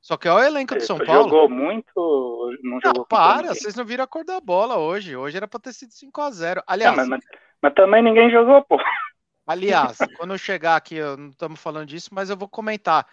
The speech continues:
Speaker 1: Essa foi uma coisa que a torcida ficou puta hoje, porque o São Paulo hoje tinha que ter passado o carro. Ficou com preciosismo, era pra ter sido quatro ou cinco a zero.
Speaker 2: Ah, mas essa história de era pra ter sido não, não leva a nada,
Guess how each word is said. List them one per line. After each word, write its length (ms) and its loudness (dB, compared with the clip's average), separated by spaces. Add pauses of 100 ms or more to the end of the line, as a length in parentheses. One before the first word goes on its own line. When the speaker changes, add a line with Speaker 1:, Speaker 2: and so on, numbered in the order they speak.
(320)
Speaker 1:
Essa 280 -6
foi 160 -8
uma 120 -4
coisa 220 -8
que 60 -8
a 40 -10
torcida 380 -10
ficou 240 -12 (140)
puta 420 -2
hoje, 340 -10 (100)
porque 220 -12
o 60 -8
São 180 -6
Paulo 260 -2
hoje 120 -6
tinha 120 -10
que 60 -20
ter 120 -8
passado 420 -4
o 60 -12
carro. 580 0 (480)
Ficou 240 -6
com 160 -12
preciosismo, 960 -8
era 180 -4
pra 120 -12
ter 140 -20
sido 220 -20
quatro 400 0
ou 40 -18
cinco 280 -10
a 100 -2
zero. 380 -4 (400)
Speaker 2:
Ah, 220 4
mas 180 -2
essa 220 4
história 340 4
de 120 -2
era 140 4
pra 160 -2
ter 200 -6 (100)
sido 300 -12
não, 180 -16 (300)
não 140 -10
leva 220 -4
a 40 -4
nada, 240 0